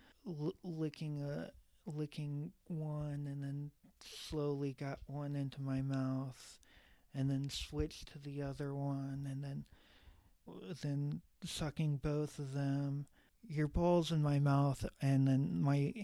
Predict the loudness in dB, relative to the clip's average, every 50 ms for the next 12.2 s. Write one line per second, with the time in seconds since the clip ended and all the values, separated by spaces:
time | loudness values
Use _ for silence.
0 | -4 2 6 6 8 8 8 8 8 8 6 6 6 4 4 6 6 6 6 6
1 | 6 6 6 4 4 4 4 4 4 2 2 0 -2 -2 -6 -8 -12 -14 -20 -20
2 | -20 -20 -20 _ _ -6 0 2 4 6 6 6 6 6 4 2 0 -2 -6 -6
3 | -4 -2 0 2 2 4 4 4 4 2 0 -2 -4 _ -18 -20 -20 -20 -20 -20
4 | _ _ _ 4 6 6 6 4 2 -2 0 2 4 6 6 4 4 2 0 -2
5 | -6 -16 -20 -12 -4 -2 0 2 4 4 4 4 4 2 2 0 -2 -4 -6 -8
6 | -6 -2 0 2 2 4 4 2 2 2 0 -2 -6 -12 -18 _ _ -8 -4 0
7 | 2 2 4 4 2 0 -2 -4 -8 -12 -14 -8 0 2 2 2 4 2 2 2
8 | 2 2 2 0 0 0 0 0 0 -2 -4 -6 -6 -4 -2 0 0 0 0 0
9 | 0 2 2 2 0 -2 -2 0 2 2 0 0 -4 -8 -2 2 4 6 6 6
10 | 6 4 2 -2 -4 -8 -20 -20 -20 -20 -20 -20 _ _ _ 2 6 8 10 10
11 | 10 10 10 8 8 6 6 4 2 2 2 2 4 4 4 4 4 4 4 4
12 | 4 6 6 6